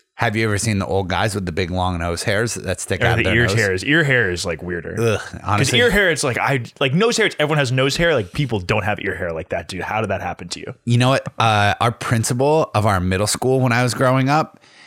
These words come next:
Speaker 1: had the longest knuckle hairs. Like, you know, the tiny little hairs that
Speaker 2: Bra-
Speaker 1: grow right here on
Speaker 2: braid
Speaker 1: your
Speaker 2: his knuckle
Speaker 1: knuckles?
Speaker 2: hair. <laughs>
Speaker 1: It was weird.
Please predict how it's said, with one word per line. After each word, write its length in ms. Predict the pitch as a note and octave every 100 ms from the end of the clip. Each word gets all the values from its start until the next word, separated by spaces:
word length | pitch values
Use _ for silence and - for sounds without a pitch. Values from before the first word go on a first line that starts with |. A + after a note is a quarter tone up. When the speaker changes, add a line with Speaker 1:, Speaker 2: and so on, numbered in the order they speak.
| -
Speaker 1:
had 440 | - B2 A2+ G2+ -
the 560 | F2 F2 A#2 B2+ C3+ C#3 -
longest 880 | G2+ G#2 G2+ G#2 A2 B2 C3+ - - _ _
knuckle 500 | G2 G#2 G#2+ G#2 F#2
hairs. 640 | F2 F#2 E2+ G1+ - - - _ _ _ _ _ _ -
Like, 120 | B2
you 80 | C3+
know, 140 | C#3
the 100 | C3+
tiny 440 | B2 - C#3 C3+ C3+
little 240 | C3 B2+
hairs 400 | G#2 A#2 A2+ A2+
that 140 | A2+ G2
Speaker 2:
Bra- 80 |
Speaker 1:
grow 200 | - G#2 G#2+
right 280 | G2+ G#2
here 520 | F2 - G#2 G#2+ A2+ A2+
on 80 | G#2+
Speaker 2:
braid 100 | -
Speaker 1:
your 80 | G#2+
Speaker 2:
his 80 | F#2+
knuckle 180 | G2 A#2
Speaker 1:
knuckles? 200 | C3+ C#3+
Speaker 2:
hair. 200 | D#3+ E3 -
<laughs> 300 | B3 - -
Speaker 1:
It 100 | C3
was 200 | G#2+ F2
weird. 580 | E2 F2+ G2+ F#2+ D#2